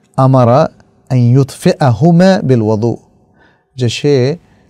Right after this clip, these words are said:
যেন তার রাগকে ওয়াদু দিয়ে, আহ, নির্বাপিত করে এবং তার মধ্যে যে কামনার বহ্নিশিখা জ্বলে ওঠে সেটাকেও সে যেন, আহ, অজু দিয়ে নির্বাপিত করে।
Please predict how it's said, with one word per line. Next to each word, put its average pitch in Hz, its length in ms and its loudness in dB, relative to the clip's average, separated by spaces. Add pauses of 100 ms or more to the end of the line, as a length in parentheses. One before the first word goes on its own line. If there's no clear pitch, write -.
(100)
যেন 131 240 -4
তার 117 320 -2
রাগকে 165 680 -2 (220)
ওয়াদু 131 420 0
দিয়ে, 156 500 -2 (640)
আহ, 131 400 -4
নির্বাপিত 147 760 0
করে 185 400 -2 (380)
এবং 127 260 0
তার 123 340 0
মধ্যে 135 440 -2
যে 139 260 -2
কামনার 143 420 2
বহ্নিশিখা 147 840 4
জ্বলে 113 260 -2
ওঠে 117 300 -6 (300)
সেটাকেও 123 500 -2
সে 117 240 -8
যেন, 127 200 -6
আহ, 117 1160 -4
অজু 127 300 0
দিয়ে 120 240 0
নির্বাপিত 110 560 -2
করে। 110 380 -6